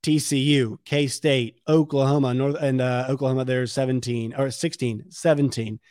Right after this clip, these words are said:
and nineteen. And then Wisconsin, Ole Miss, Tulane, Texas Tech, Texas A and M. Tech comes in at number twenty-four. Also receiving votes,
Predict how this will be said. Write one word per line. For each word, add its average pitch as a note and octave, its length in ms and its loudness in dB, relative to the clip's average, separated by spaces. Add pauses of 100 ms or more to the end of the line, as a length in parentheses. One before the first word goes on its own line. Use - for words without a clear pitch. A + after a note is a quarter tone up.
(260)
and C#3+ 380 2
nineteen. B2+ 800 0 (360)
And G#3 160 2
then G3 280 6 (260)
Wisconsin, E3 800 0 (100)
Ole A3 160 8
Miss, D#3+ 440 4 (220)
Tulane, G#3 640 0 (240)
Texas C#3 400 -2
Tech, A3 340 2 (340)
Texas A3 360 6
A F#3+ 120 10
and F#3 120 8
M. C3 320 6 (280)
Tech E3+ 240 0
comes D3+ 180 2
in D3 80 4
at C#3 60 0
number A#2+ 240 -2
twenty-four. F#3 680 4 (440)
Also A3+ 400 8
receiving D#3 720 4
votes, G3+ 480 2